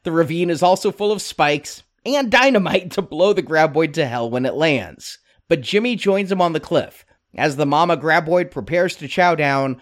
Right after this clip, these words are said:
Bert sacrifices himself to push Jimmy out of the way to safety.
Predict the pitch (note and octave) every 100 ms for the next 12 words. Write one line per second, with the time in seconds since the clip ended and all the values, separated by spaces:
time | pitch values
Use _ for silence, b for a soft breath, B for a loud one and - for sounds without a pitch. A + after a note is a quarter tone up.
0 | b b - F#3 G#3 - - - A#3+ D4+
1 | - A3+ G#3+ F#3 F#3 F3+ D#3 E3+ - E3+
2 | D#3 D#3 - A#2+ - G3+ G#3+ - E3 F3+
3 | F3+ E3+ - C#3+ E3+ E3 D3+ D#3 D#3+ D#3
4 | - C3 B2 - G2 -